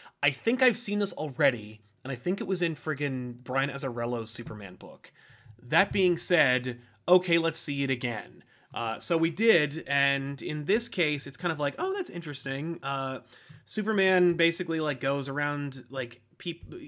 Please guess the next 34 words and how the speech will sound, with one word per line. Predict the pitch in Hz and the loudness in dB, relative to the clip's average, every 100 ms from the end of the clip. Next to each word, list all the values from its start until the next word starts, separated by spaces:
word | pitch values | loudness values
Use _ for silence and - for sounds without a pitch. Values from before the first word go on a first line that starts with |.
| - - - | -18 -20 -18
he, | - 214 | -12 -6
he | 208 | -2
asks | 220 220 - | 0 0 -2
people | 226 202 | -4 0
whether | 170 170 160 | 2 2 0
he | 151 | -4
should | - 135 | -6 -4
be | 131 | -4
doing | 135 139 135 | -2 -2 -2
it. | 135 131 120 - 117 | -2 -4 -8 -10 -8
Uh, | 117 110 110 | -6 -6 -8
he | 127 | -6
ultimately | 151 156 170 147 143 | -4 -4 -6 -4 -4
decides | 127 120 127 123 117 110 - | -4 -6 -2 -2 -2 -8 -12
to | - 202 | -6 -2
do | 165 170 160 | 2 4 4
it. | 151 - - - _ 110 | -2 -6 -18 -20 _ -8
Uh, | 113 | -8
he | 104 135 | -6 -6
goes | 147 139 - | -4 -4 -4
to | 139 | -4
the | 139 | -2
Rands, | 117 123 135 143 143 143 147 - | -2 -2 0 0 0 -2 -6 -8
uh, | 110 104 95 98 _ - - - _ _ _ _ - - | -8 -10 -12 -16 _ -20 -20 -20 _ _ _ _ -20 -16
where | 120 | -14
Doc's | 110 117 113 - | -10 -10 -10 -10
Ad-, | 104 113 | -10 -10
or, | 123 123 | -10 -8
uh, | 123 - 120 | -8 -8 -10
where | - 120 | -6 -4
Adam | 120 120 110 | -4 -6 -10
Strange | - 110 107 113 - | -12 -12 -12 -12 -12
comes | 113 | -14
from. | 113 107 | -12 -14